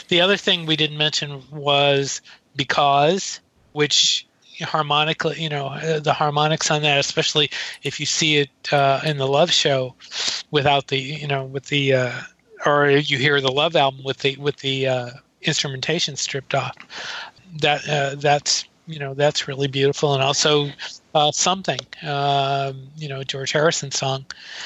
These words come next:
which, by the way, today happens to be, uh, uh, Frank Sinatra's birthday. And Sinatra, you know, it cro-, it was a song that Sinatra did.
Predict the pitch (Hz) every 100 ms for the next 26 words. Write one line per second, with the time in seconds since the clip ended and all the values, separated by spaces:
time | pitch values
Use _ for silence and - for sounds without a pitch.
0 | - - 151 - - 139 139 139 131 -
1 | 135 135 139 143 123 135 - - 135 139
2 | 135 131 127 - 139 135 - - 139 -
3 | 147 135 127 131 - - 151 - - -
4 | - - - - - - - - 131 127
5 | 123 151 131 165 139 135 - 139 _ _
6 | 160 143 131 131 135 135 - 143 131 147
7 | 139 143 151 143 135 143 151 139 143 -
8 | 147 156 - 135 127